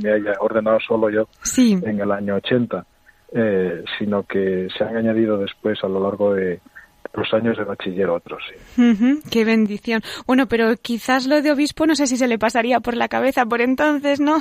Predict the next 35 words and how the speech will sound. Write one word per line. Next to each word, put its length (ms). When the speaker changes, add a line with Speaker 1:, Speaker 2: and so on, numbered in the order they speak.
Speaker 2:
<laughs> 320
Speaker 1:
No, 220
no, 140
en 240
absoluto. 460
Yo 120
creo 180
que 240
si 80
me 140
dicen 280
que 120
tengo 260
que 80
ser 200
obispo, 460
probablemente 640
no, 380
<laughs> 160
no, 1300
no 220
fuera 360
al 220
seminario. 640
<laughs> 720
Speaker 2:
¿Cómo 200
recibió 520
usted 400
esa 420
noticia, 880
don 180
Juan 200
Antonio? 560
Speaker 1:
Pues 300
la, 340